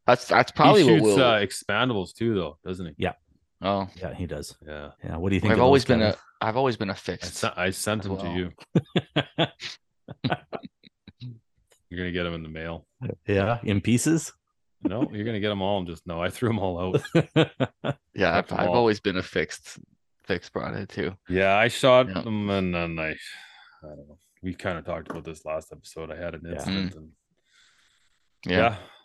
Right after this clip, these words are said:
Speaker 2: broadhead
Speaker 1: Mm.
Speaker 2: didn't, they, uh, shooting the Grim Reapers on 'cause it was set up on another bow that I was shooting and the expandable didn't open.
Speaker 1: Oh yeah.
Speaker 3: Yeah.
Speaker 2: Yeah.
Speaker 3: They're good until they're not.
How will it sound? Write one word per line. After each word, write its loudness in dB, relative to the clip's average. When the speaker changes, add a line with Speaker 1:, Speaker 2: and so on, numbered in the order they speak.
Speaker 2:
broadhead 4
Speaker 1:
Mm. 2
Speaker 2:
didn't, 0
they, 2
uh, 2
shooting -6
the 0
Grim -2
Reapers 0
on -4
'cause -8
it -4
was -6
set -2
up -2
on -6
another -4
bow -2
that -2
I -2
was -8
shooting -8
and -14
the -10
expandable -4
didn't -4
open. -10
Speaker 1:
Oh 8
yeah. 6
Speaker 3:
Yeah. -10
Speaker 2:
Yeah. -8
Speaker 3:
They're -2
good 0
until 2
they're 2
not. -2